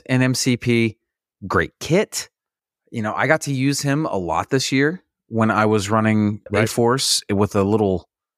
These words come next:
Speaker 1: I did a Sam Wilson splash to do a, an Avengers pivot on certain Crisis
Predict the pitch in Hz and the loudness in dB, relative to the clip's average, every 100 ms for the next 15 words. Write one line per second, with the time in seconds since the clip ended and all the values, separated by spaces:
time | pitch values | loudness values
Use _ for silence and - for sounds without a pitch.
0 | - 123 156 143 - 143 117 123 - 101 | -4 0 0 0 0 0 2 0 -2 -4
1 | - 104 95 123 - 127 107 98 92 104 | -4 0 0 0 -2 -2 0 2 2 0
2 | 92 80 104 113 110 95 - - - 117 | -2 0 0 2 2 0 -4 -6 0 2
3 | 127 - - _ _ _ 107 104 95 92 | 2 -2 -14 _ _ _ 0 2 2 0
4 | - - 123 104 104 - - 107 104 - | -2 0 0 0 -4 -4 -2 0 0 2
5 | 117 - 135 | 0 0 -2